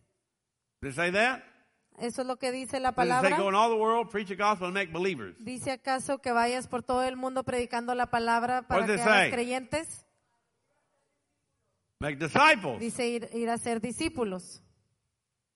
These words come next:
Speaker 1: Doesn't say make believers.
Speaker 2: No dice que vayas a ser di-, creyentes.
Speaker 1: We have a lot of make believers.
Speaker 2: Porque hay muchos que se creen creyentes.
Speaker 1: We have a lot of make believers.
Speaker 2: Hay muchos que se creen que-,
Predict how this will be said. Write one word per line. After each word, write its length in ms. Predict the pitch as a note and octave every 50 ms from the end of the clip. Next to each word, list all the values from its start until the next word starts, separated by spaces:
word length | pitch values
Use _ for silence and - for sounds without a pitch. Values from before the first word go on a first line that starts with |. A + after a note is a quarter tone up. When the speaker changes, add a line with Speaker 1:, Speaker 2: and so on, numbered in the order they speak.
| _ -
Speaker 1:
Doesn't 160 | C3 D3+ D3+
say 160 | D3+ C#4+ D4+
make 240 | C#4+ B3+ G#3+ F#3 C#3+
believers. 500 | D3+ D3+ D3+ D3+ C3+ G#2 F#2 D#2+ - -
Speaker 2:
No 180 | A3 A3+ A#3 A#3+
dice 260 | A#3+ A3+ - B3+ A#3+
que 140 | - B3+ A#3+
vayas 320 | A#3 A3+ A3+ A#3 A#3 G#3
a 100 | A#3+ A3
ser 320 | - - A#3 A3 A3+ G#3+
di-, 140 | G3+ A#3 A3 - _
creyentes. 540 | - A3+ A3 A3 C4 C#4 C4+ - - F#3 F3
Speaker 1:
We 100 | F#3 E3+
have 160 | F3+ F3+ D#3
a 40 | D#3
lot 160 | E3+ F3+ F3
of 80 | D#3+ D3+
make 220 | E3 G#3 A3 -
believers. 400 | C#3+ C#3+ C3+ A#2+ G2+ F#2 E2 D2+ - - _ _ _ _
Speaker 2:
Porque 260 | - A3 A3 - A#3
hay 220 | A#3 A#3 A#3 B3 B3
muchos 500 | B3 B3 B3+ B3+ B3+ - - C4 A#3 -
que 160 | _ B3 A#3
se 220 | A3 - A3+ -
creen 260 | _ B3 A#3+ A#3+ A#3+ A3+
creyentes. 720 | - B3 B3 A#3+ B3+ B3+ A#3 A3 - G3 F3+ - - _ _ _ _ _ _ _ _ _ _ _ _ _ _ _ _ _ _ _ _ _ _ _ _ _ _ _ _ _ _ _ _ _ _ _ _ _ _ _ _ _ _ _ _ _ _ _ _ _ _ _ _ _ _ _ _ _ _ _ _ _ _ _ _ _ _ _ _ _ _ _
Speaker 1:
We 60 | B2+ C3+
have 80 | C#3
a 20 | C#3+
lot 120 | C#3 B2+
of 80 | A#2 G#2+
make 180 | B2 C#3 A#2 G#2
believers. 440 | A2 A#2 C#3 D3+ C3 G2 F2+ E2+ - - _ _ _ _ _ _ _ _
Speaker 2:
Hay 120 | - G3+
muchos 320 | G#3+ A3 A3 G#3+ - A#3 -
que 140 | - A3 G3
se 140 | - G#3 -
creen 320 | - A3+ A3+ A3+ A3+ A3+
que-, 240 | - A3 G#3 G#3